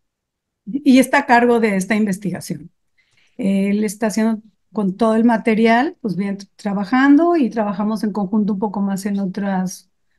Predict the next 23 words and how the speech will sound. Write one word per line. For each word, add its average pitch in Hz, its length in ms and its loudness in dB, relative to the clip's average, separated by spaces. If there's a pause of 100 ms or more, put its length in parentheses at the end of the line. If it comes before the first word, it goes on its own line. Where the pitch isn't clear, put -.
(240)
cosas 247 340 0
y 226 60 0
comentarios 208 680 0
y 233 40 -4
vamos 214 280 -2
dando 214 240 -2
seguimiento 190 760 -2
a 185 160 -2
este 185 440 -4
proyecto 220 540 0
y 262 120 0
espero 202 640 -4 (600)
que 226 120 2
pronto 262 440 4
pueda 240 160 4
trabajar 226 360 2
en 214 80 0
la 208 80 -2
siguiente 208 480 0
micve, 185 420 0
¿no? 233 380 -4
Que, 196 160 -4
este, 180 880 -6